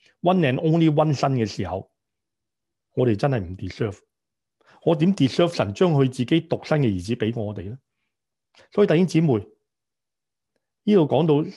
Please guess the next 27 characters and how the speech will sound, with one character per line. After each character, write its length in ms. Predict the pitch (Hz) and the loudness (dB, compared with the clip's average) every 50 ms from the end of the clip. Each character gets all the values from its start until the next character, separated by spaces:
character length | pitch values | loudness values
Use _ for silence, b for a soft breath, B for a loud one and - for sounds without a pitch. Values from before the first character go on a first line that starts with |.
| - - | -12 -8
耶 200 | 139 110 101 110 | -6 -4 -4 -4
穌 240 | - - 180 165 | -2 0 0 0
嘅 40 | 156 | 0
愛 280 | - - 143 139 135 127 | 0 0 0 2 2 2
嘅 80 | 131 | 0
時 220 | 135 123 - 127 113 | -2 -2 -2 -4 -2
候， 180 | 104 - 233 - - | -2 -4 -8 -10 -8
就 80 | - | -8
最 240 | 117 - - 123 127 | -4 -2 0 0 0
大 140 | 123 107 95 | 0 -2 -4
嘅 120 | 107 110 | -4 -6
保 140 | 113 - 104 | -6 -6 -4
證， 240 | 104 120 117 104 - - _ _ _ _ _ _ _ _ _ _ b b b b b | -6 -4 -6 -6 -8 -10 _ _ _ _ _ _ _ _ _ _ b b b b b
神 220 | - - 110 120 | -8 -6 -4 -2
將 180 | 113 - 190 175 | 0 0 2 4
佢 140 | 151 139 131 | 2 2 2
最 180 | - 143 131 | 2 2 2
好 80 | 127 92 | 2 2
嘅 240 | 110 123 131 123 - | 0 0 0 -2 -2
畀 140 | - 98 | -4 -6
過 120 | 110 117 98 | -4 -6 -8
我 140 | 85 90 95 | -8 -10 -12
哋。 140 | - 90 - _ _ _ _ _ _ _ _ _ _ _ _ b b b b b | -14 -16 -20 _ _ _ _ _ _ _ _ _ _ _ _ b b b b b
弟 100 | - 135 | 0 2
兄 120 | 170 202 196 | 2 2 2
姊 120 | - 165 | 2 2
妹， 120 | 170 160 | 2 2